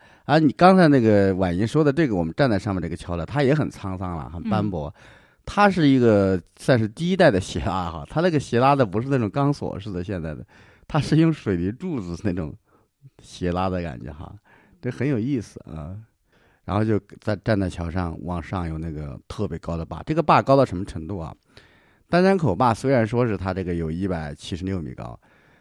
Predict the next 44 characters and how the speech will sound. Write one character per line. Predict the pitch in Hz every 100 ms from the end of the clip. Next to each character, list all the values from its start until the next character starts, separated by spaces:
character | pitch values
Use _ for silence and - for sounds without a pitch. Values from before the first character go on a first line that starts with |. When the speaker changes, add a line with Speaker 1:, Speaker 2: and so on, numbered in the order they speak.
| _
Speaker 1:
但 | - 147
是 | 120 - 127
实 | 98 - 90
际 | 120
上 | 110 90
就 |
是 | 85 85
它 | - 107
在 | 104 101
这 | 90
个 | 85
水 | - 87
面 | 78 107
上 | 113 131 107
的 | 76
那 | 78
个， | 71 73 71 65
就 | 80
是 | - 76 -
真 | 120 139
正 | 147 123
的 | 85
那 | 76
个， | 65 73 - -
就 | 82
是 | -
混， | 104
混 | 78 87
凝 | 101
土 | 113
大 | 85 98
坝 | 104 92
那 | 80
个 | 65 60 _
只 | - 98
有 | 90
九 | - 71
十 | -
八 | - 95
米。 | 120 65 - _ _ _ _ _ _
Speaker 2:
它 | 254
是 | 254
水 | - 185
深。 | - 233 247